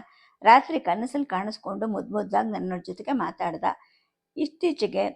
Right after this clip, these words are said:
ಎಷ್ಟು ಕರೆದ್ರೂ ಹತ್ರನೇ ಬರ್ದೆ ದೂರದಲ್ಲಿ ನಿಂತು ಕಾಯಿಸ್ತಾ ಇದ್ದ. ಆದ್ರೆ ನಿನ್ನೆ ರಾತ್ರಿ ಇದೇ ಮಂದಾಸನದ ಹತ್ರ ನಿಂತ್ಕೊಂಡ. 'ಅಮ್ಮ, ಅಮ್ಮ, ಬಾ, ಬಾ' ಅಂತ ಕರೆದ.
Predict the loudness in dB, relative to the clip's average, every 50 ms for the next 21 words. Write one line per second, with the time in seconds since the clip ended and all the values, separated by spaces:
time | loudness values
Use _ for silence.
0 | _ -4 0 0 0 0 -2 -4 0 2 2 2 0 0 -2 -2 -2 -2 -4 -4
1 | -4 -6 -4 -2 -2 -2 -2 -2 -2 -2 -2 -4 -4 -2 0 0 0 0 0 0
2 | -2 0 0 -2 -4 -6 -6 -8 -8 -10 -8 -2 -2 -2 -2 -2 -6 -6 -4 -4
3 | -2 -2 -4 -6 -4 -4 -4 -4 -6 _ _ _ _ _ _ _ -2 0 0 0
4 | -2 -2 -2 -2 -2 -4 -8 -10 -6 -4 -2 0 0 0 0 0 0 -2 -2 -6
5 | -8 -8 -8 -8 -8 -12 _ _ _ _ _ _ _ -6 -2 4 4 6 6 4
6 | 2 -2 -2 0 0 0 0 -2 -6 -8 -8 -8 -8 -8 -6 -4 -4 -4 -4 -6
7 | -8 -10 -12 -8 -6 -4 -2 -2 -2 -2 -2 -4 -8 -20 -12 -8 -4 -2 -2 0
8 | -2 -2 -4 -8 _ _ _ _ _ _ _ _ _ _ -2 0 0 2 0 0
9 | -2 0 2 4 4 4 2 2 2 2 2 0 -2 -10 _ _ -10 -10 -8 -6
10 | -8 -8 -6 0 0 0 0 0 -2 -2